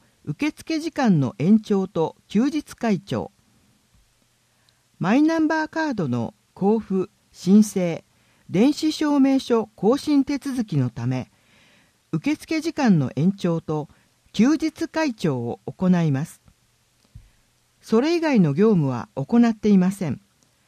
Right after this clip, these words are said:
窓口が混み合う場合がありますので、お時間に余裕を持ってご来庁ください。受付時間の延長、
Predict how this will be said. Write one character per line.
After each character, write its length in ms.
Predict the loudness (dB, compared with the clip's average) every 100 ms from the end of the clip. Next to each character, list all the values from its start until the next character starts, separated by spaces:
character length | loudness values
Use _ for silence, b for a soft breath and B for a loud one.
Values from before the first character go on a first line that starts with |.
| _ _ _
窓 340 | 2 2 2
口 220 | -2 -4 -4
が 240 | -4 -8
混 180 | -2 6
み 140 | 6 6
合 120 | 2
う 60 |
場 180 | 0 -2
合 80 | -2
が 160 | -2 0
あ 40 |
り 120 | 2
ま 140 | 2 2
す 140 | -2
の 120 | -4
で、 220 | -4 -8 -12 _ _ _
お 160 | -4 -4
時 140 | -2
間 280 | -2 2 2
に 200 | 0 -4 -6
余 200 | -2 2
裕 160 | 2
を 120 | 2
持 140 | 2 0
っ 20 |
て 320 | -4 -6 -6 -8
ご 120 | -6
来 200 | -4 -4
庁 260 | -2 -2 -2
く 120 | -4
だ 140 | -6
さ 160 | -6 -10
い。 100 | -10 _ _ _ _ _ _ _ _ _ _ _ _ -10
受 260 | -8 -4 -6
付 320 | -6 -8 -8
時 100 | -6
間 300 | -2 0 0
の 220 | -2 -6 -2
延 180 | 0
長、 360 | 0 -4 -6 -8